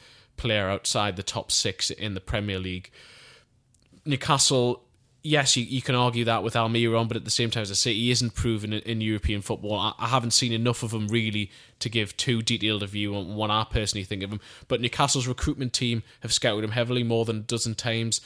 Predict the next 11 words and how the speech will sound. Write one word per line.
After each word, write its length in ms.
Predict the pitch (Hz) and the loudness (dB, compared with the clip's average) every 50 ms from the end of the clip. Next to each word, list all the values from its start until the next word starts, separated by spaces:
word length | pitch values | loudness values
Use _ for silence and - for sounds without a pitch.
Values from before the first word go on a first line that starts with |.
| - - - - 120 | -10 -20 -12 -4 -2
over 200 | 120 110 101 101 | -2 0 0 -2
a 40 | |
twelve 340 | - - - 113 107 104 98 | -2 0 0 2 2 0 -2
to 120 | - - 110 | -2 -2 -2
eighteen 260 | 107 - 107 104 107 | -2 -2 -4 -4 -4
month 240 | 107 107 98 - - | -4 -6 -6 -8 -8
period. 440 | - 117 113 110 110 110 110 107 - - - - - - - - | -6 -4 -4 -2 -2 -2 -4 -4 -8 -14 -20 -20 -20 -20 -12 -4
They 240 | 117 131 127 127 123 | 2 4 4 4 4
believe 720 | 113 113 117 117 120 123 120 117 113 110 113 110 - - - - _ _ | 2 2 2 2 4 4 4 4 4 2 2 0 -4 -10 -18 -20 _ _
that, 180 | - 113 101 - | -2 -2 -2 0
uh, 140 | - 123 - | -2 -2 -2